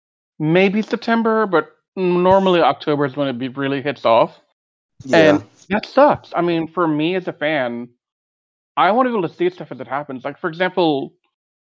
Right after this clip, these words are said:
Speaker 1: not to give a huge spoiler, I mean, everyone by this point should at least know that Lord Zed makes their cam-, uh, return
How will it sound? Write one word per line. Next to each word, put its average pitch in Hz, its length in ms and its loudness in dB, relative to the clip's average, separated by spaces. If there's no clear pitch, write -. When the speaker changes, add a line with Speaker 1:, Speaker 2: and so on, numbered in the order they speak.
Speaker 1:
not 165 400 2
to 208 80 0
give 185 260 4
a 160 60 -2
huge 147 320 -4
spoiler, 135 320 -2
I - 40 0
mean, 143 180 -2
everyone 160 360 -2
by 139 140 0
this 127 180 -10
point 139 220 -6
should 139 140 -10
at 139 80 -8
least 147 220 -4
know 123 680 -2
that 131 440 0
Lord 143 380 2
Zed 131 440 0
makes 127 200 -8
their 127 140 -4
cam-, 135 440 -6
uh, 143 220 2
return 139 560 -4